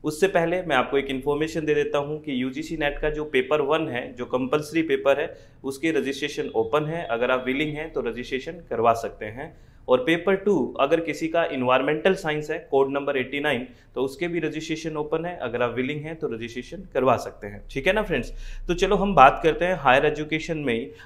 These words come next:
आपको पता है आपकी एक यूनिट है हायर एजुकेशन सिस्टम, ठीक है ना, यूनिट लास्ट है, यूनिट टेन है। उसमें एक इंपॉर्टेंट यूजीसी से रिलेटेड बड़ा अच्छा क्वेश्चन आता है।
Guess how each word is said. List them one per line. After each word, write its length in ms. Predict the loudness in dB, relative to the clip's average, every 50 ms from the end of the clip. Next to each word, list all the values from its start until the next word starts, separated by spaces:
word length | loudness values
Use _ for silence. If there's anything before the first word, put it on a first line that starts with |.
| 2 2
आपको 220 | 2 2 2 -2
पता 260 | 0 0 0 2 2
है 120 | 2 4 4
आपकी 300 | 4 4 2 0 -4 -4
एक 80 | -4 -2
यूनिट 320 | -4 -2 -2 -2 0 2
है 100 | 0 2
हायर 240 | 4 4 4 6 4
एजुकेशन 460 | 4 2 0 -6 -8 -8 -6 -6 -8
सिस्टम, 460 | -6 -8 -10 -6 -2 -2 -2 -2 -4 -10 -6
ठीक 180 | -4 -4 -2 -2
है 60 | -4
ना, 140 | -4 -4 -6
यूनिट 460 | -6 -4 -4 -2 -2 -4 -4 -8 -12 -6 2
लास्ट 340 | 4 4 4 4 2 -2
है, 200 | -2 -2 -2 -6
यूनिट 240 | -8 -8 -10 -8 -2
टेन 180 | 0 2 2 2
है। 260 | -2 -6 -10 -14 -16 -20 -20 -20 -20 -20 -20 -14 -6 -4
उसमें 380 | -4 -4 0 2 2 2 4
एक 120 | 2 0 -2 -2
इंपॉर्टेंट 840 | -2 -2 2 2 0 2 2 0 -2 -2 -4 -2 0 2 2 2 0
यूजीसी 480 | 0 0 0 0 0 -2 -4 -4 -4
से 140 | 0 2 2
रिलेटेड 380 | 2 4 4 2 2 2 -2 0
बड़ा 140 | 2 2 2
अच्छा 220 | 2 2 0 -2
क्वेश्चन 420 | 0 0 -4 -6 -4 -2 -2 0
आता 240 | 0 -2 -2 -4 -8
है। 140 | -8 -8 -10